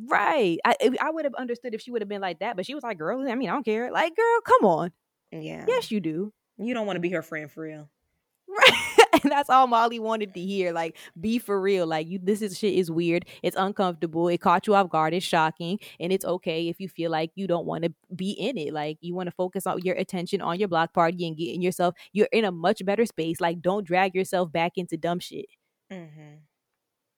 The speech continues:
Speaker 2: Hmm.
Speaker 1: But we
Speaker 2: Okay.
Speaker 1: shall see
Speaker 2: Well,
Speaker 1: how the season plays out, because
Speaker 2: yeah,
Speaker 1: that
Speaker 2: I was
Speaker 1: might
Speaker 2: about
Speaker 1: have
Speaker 2: to
Speaker 1: not
Speaker 2: say,
Speaker 1: even
Speaker 2: now
Speaker 1: been
Speaker 2: that you put it that way, that's a valid point. Yes.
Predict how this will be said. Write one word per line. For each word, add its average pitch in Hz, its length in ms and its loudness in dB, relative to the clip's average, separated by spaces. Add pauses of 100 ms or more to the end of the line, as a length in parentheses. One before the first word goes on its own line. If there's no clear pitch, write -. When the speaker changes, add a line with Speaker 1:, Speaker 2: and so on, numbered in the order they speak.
(880)
Speaker 2:
Hmm. 185 260 -6 (380)
Speaker 1:
But 185 80 -10
we 247 60 -6
Speaker 2:
Okay. 330 120 -2
Speaker 1:
shall 196 160 2
see 180 140 -6
Speaker 2:
Well, 170 80 0
Speaker 1:
how 165 60 -2
the 165 100 -6
season 175 320 -6
plays 170 280 -6
out, 160 300 -8
because 202 240 2
Speaker 2:
yeah, 247 80 8
Speaker 1:
that 427 40 6
Speaker 2:
I 392 40 4
was - 20 4
Speaker 1:
might 269 80 4
Speaker 2:
about - 60 6
Speaker 1:
have 202 80 6
Speaker 2:
to 196 60 2
Speaker 1:
not - 60 8
Speaker 2:
say, 220 120 8
Speaker 1:
even 226 140 4
Speaker 2:
now 339 240 4
Speaker 1:
been 359 60 -2 (160)
Speaker 2:
that 254 40 -4
you 269 80 -2
put 277 180 0
it 247 120 -2
that 202 220 6
way, 170 300 2
that's 202 140 -4
a 269 40 -6
valid 196 480 4
point. 165 480 -8
Yes. - 600 -8